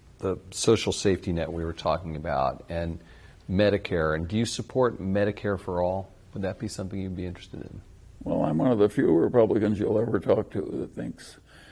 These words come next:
Speaker 2: we should have a single-payer system,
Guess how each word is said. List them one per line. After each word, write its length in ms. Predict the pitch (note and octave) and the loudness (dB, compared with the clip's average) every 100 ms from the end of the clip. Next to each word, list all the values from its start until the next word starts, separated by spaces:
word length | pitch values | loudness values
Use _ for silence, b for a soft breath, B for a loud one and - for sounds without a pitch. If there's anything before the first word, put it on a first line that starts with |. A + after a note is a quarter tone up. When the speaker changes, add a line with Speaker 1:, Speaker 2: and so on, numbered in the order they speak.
| b | b
Speaker 2:
we 120 | - - | -8 -6
should 260 | - - | 0 0
have 400 | G#2+ G2+ - G2+ | 2 2 0 0
a 320 | F#2 F#2 F2 - | -2 -4 -6 -4
single-payer 640 | - F#2 F2 - G2+ F#2+ | -4 -2 -4 -2 -2 -2
system, 500 | - - - - - | -6 -10 -12 -12 -14